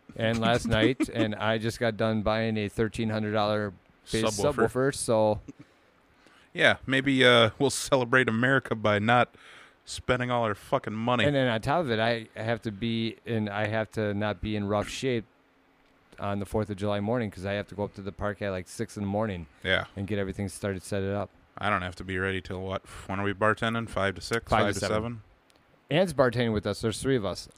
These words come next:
Speaker 2: Hooray!
Speaker 1: So Anne is from four until
Speaker 2: When are we gonna
Speaker 1: six.
Speaker 2: do the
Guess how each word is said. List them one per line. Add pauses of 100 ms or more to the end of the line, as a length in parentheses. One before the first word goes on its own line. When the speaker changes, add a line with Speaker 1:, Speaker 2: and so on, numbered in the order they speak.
(140)
Speaker 2:
Hooray!
Speaker 1:
So
Anne
is
from
four
until
Speaker 2:
When
are
we
gonna
Speaker 1:
six.
Speaker 2:
do
the